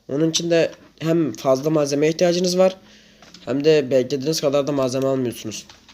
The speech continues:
Yani bence canavar farmı o kadar kaliteli bir farm değil. Mesela bambu farmı kendi kendine çalışıyor. Bal kabağı farmı, tavuk farmı. Tavukları getirdim, ondan sonra farmı hiçbir şey yapmadım. Kendi kendine çalışıyor burada.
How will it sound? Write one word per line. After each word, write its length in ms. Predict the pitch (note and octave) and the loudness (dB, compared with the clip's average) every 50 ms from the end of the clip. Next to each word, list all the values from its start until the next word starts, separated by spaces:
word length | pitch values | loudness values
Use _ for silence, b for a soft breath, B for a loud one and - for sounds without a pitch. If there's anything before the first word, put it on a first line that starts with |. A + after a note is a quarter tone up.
| _ - - | _ -14 -10
Yani 140 | A#2 A#2+ A2+ | -10 -8 -6
bence 220 | B2+ B2+ C3 C#3 | -6 -6 -6 -4
canavar 320 | C3 C#3+ C3+ C3+ C3+ C#3 C#3 | -2 0 0 2 2 0 0
farmı 280 | - C3 B2+ B2+ C3 C3 | 0 -2 -2 -2 -2 -2
o 40 | B2 | -2
kadar 300 | D3 C3+ C3+ C#3 C3+ - | -2 0 0 -2 -2 -2
kaliteli 360 | - B2 B2 - C3+ B2+ A#2 | -6 -6 -4 -2 -4 -4 -4
bir 60 | B2 | -6
farm 280 | A#2+ - B2 B2 B2 A#2+ | -6 -6 -6 -4 -4 -4
değil. 180 | B2 A2+ - - b b b b b b b b b b - - | -4 -6 -8 -10 b b b b b b b b b b -18 -10
Mesela 380 | - C3 D3 D#3 - D#3 D3+ D3 | -6 -4 -2 0 0 0 2 4
bambu 220 | D#3 D#3+ F3+ E3 | 4 4 4 2
farmı 320 | C#3 - C#3 A#2 A#2 C#3+ D3+ | -4 -4 -4 -2 -2 -2 -2
kendi 240 | D3+ D3 C3+ C3 C3+ | -2 -2 -4 -2 -2
kendine 240 | - C#3 C3+ C3+ | -4 -4 -4 -4
çalışıyor. 420 | C3+ D3+ C3+ B2+ - - B2 G#2+ G#2 | -4 -4 -4 -4 -4 -4 -6 -2 0
Bal 120 | B2+ C3 | 0 0
kabağı 360 | C3 C3 C3 A#2+ A#2 B2+ B2+ | 0 -2 -4 -4 -2 -4 -4
farmı, 560 | B2+ - - A2 G#2+ G#2+ G#2 G2+ G2 F#2 F#2 A2 - _ _ - | -4 -6 -6 -6 -6 -6 -6 -8 -8 -8 -10 -12 -16 _ _ -10
tavuk 300 | - C3 C3 C3+ C3+ - | -6 -4 -4 -4 -4 -6
farmı. 320 | - A2+ G#2 A2+ A2 G#2 G2+ B2 - - | -8 -8 -8 -8 -10 -12 -12 -14 -10 -6
Tavukları 340 | D#3+ D3+ C#3+ C#3 E3 E3 | -6 -4 -2 2 2 2
getirdim, 400 | F3 F#3 F3+ F3+ E3+ D#3+ E3+ F3 | 4 4 0 0 0 -2 0 2
ondan 180 | E3+ D#3+ D#3 D#3+ | 2 2 2 2
sonra 220 | D#3+ F3 F3 F3 | 2 2 2 2
farmı 280 | E3+ E3+ D#3 C3+ C#3 D#3+ | 0 0 0 0 0 0
hiçbir 160 | D#3+ D#3+ - | -2 -2 0
şey 120 | - E3 D3+ | 0 0 0
yapmadım. 260 | C3+ B2+ A#2 A2+ G#2+ | 0 -2 -4 -6 -4
Kendi 260 | - C#3+ C#3 D3 D3+ | -4 -4 -4 -2 -2
kendine 200 | D3+ C#3+ C3+ C3+ | -2 -2 -2 -2
çalışıyor 400 | B2+ - B2+ A#2 - C3 A#2+ G#2 | -2 -4 -4 -4 -4 -4 -6 -8
burada. 220 | G2+ G2+ G2+ F#2 | -8 -12 -12 -14